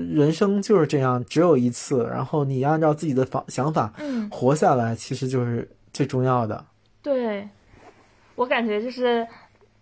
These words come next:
Speaker 2: 就每次就是，不管是之前很多年前看你的书，还是现在跟你录播客，都感觉有种打了鸡血的感觉。<laughs>
Speaker 1: 那倒也没有，其实我并不是那种特别，呃，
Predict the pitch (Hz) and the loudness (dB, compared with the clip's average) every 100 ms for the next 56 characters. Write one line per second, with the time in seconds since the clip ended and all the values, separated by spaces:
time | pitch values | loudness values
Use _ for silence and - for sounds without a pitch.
0 | _ _ 269 269 208 196 - 262 226 240 | _ _ -8 -2 0 0 2 0 2 2
1 | 233 220 - _ _ _ 302 156 196 220 | 2 -2 -10 _ _ _ -6 -2 -2 -2
2 | 240 269 247 185 185 208 226 220 233 208 | -4 -4 0 0 0 -2 -2 0 0 0
3 | 220 196 269 190 190 - 220 220 190 226 | -2 0 0 0 -2 0 0 2 0 -2
4 | 233 240 214 277 240 226 247 226 220 - | -2 -2 -2 2 2 2 0 2 0 0
5 | 254 202 190 190 202 214 220 208 190 - | 0 0 0 2 2 2 0 -4 -6 -4
6 | 208 208 185 190 240 262 - 233 208 226 | -2 -2 -4 -6 -4 -2 0 0 0 0
7 | 269 190 - 175 - - - - - 415 | -2 -4 -12 -12 -12 -8 -4 -4 -4 -18
8 | - - 539 - - 240 - - - - | -8 -2 -2 -4 -6 -8 -10 -20 -20 -20
9 | - - - - - - - - 208 185 | -20 -20 -20 -20 -20 -20 -12 -2 2 4
10 | 139 120 123 131 117 - 165 190 120 185 | 4 2 2 2 2 0 -2 0 2 2
11 | 156 135 147 139 131 113 117 - 135 123 | 2 0 -2 -2 0 -2 -4 0 0 2
12 | 113 113 117 123 - - - _ - 123 | 0 -2 -4 -6 -16 -20 -20 _ 0 2
13 | 117 117 113 113 | 2 2 0 -4